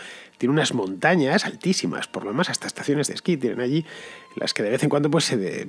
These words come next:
se desca-, se, se descuelga de aquellas montañas una borrasca y caen nevadas en mitad del desierto, porque Irán es una ciudad literalmente en mitad del desierto. Bueno, pues, eh, la verdad es que uno le ha, le ha dado, por lo menos a mí me dio por pensar, viendo el otro día las celebraciones, que lo mismo...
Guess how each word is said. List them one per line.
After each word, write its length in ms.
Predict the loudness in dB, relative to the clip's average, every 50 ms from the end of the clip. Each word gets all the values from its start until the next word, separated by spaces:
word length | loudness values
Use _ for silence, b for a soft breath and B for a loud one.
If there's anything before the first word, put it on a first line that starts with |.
| -8 -8
se 180 | -6 -6 -4
desca-, 400 | -2 -2 -2 -2 -2 -4 -4 -2
se, 300 | -2 -2 -2 -2 -2 -2
se 140 | -4 -4 -2
descuelga 500 | -2 -2 2 4 6 8 8 8 6 4
de 80 | 0 0
aquellas 440 | 0 0 0 0 2 0 0 0 0
montañas 640 | -2 -2 0 2 4 4 4 4 4 2 -2 -2
una 240 | -4 -4 -4 -4 -4
borrasca 640 | -4 -4 -2 0 0 0 0 0 0 2 2 2 0 B B B B B B B -6
y 100 | -4 -2
caen 200 | 0 0 2 4
nevadas 500 | 4 4 6 6 6 6 4 4 0 -2 _ _
en 120 | 0 0 2
mitad 240 | 0 0 0 0 2
del 120 | 2 2
desierto, 400 | 4 6 6 6 6 4 0 -6
porque 240 | -8 -8 -6 -4 -4
Irán 180 | -2 -2 -2
es 140 | -2 0 0
una 120 | -2 -2 -2
ciudad 300 | -2 -2 0 0 -2 B B B B B
literalmente 540 | -8 -4 -2 0 0 0 2 0 0 2 2
en 80 | 2 2
mitad 180 | 2 2 4
del 120 | 4 4 4
desierto. 460 | 2 2 2 0 0 -2 -4 -8 B B B B B B B
Bueno, 180 | -4 -4 -2 -2
pues, 380 | -2 -2 0 0 0 0 2
eh, 240 | 2 0 0 0 -4 -6 -6
la 300 | -4 -2 0 2 2 4
verdad 240 | 4 2 2 2 2
es 100 | 2 2
que 100 | 4 6
uno 180 | 6 6 6
le 100 | 6 6
ha, 100 | 4 4
le 100 | 2 2
ha 40 | 2
dado, 180 | 2 2 0 0
por 200 | -4 -4 0 2
lo 60 | 4
menos 140 | 4 4 6
a 40 | 6
mí 80 | 6
me 80 | 6 6
dio 120 | 6 4
por 140 | 4 4 2
pensar, 260 | 2 4 4 6 6 6
viendo 180 | 6 6 6
el 60 | 4
otro 180 | 4 4 4 4
día 100 | 6 6
las 140 | 4 4 4
celebraciones, 600 | 2 2 2 2 2 2 4 4 4 4 2 0
que 160 | 0 0 0
lo 100 | 2 2
mismo... 420 | 2 2 2 4 4 6 6 4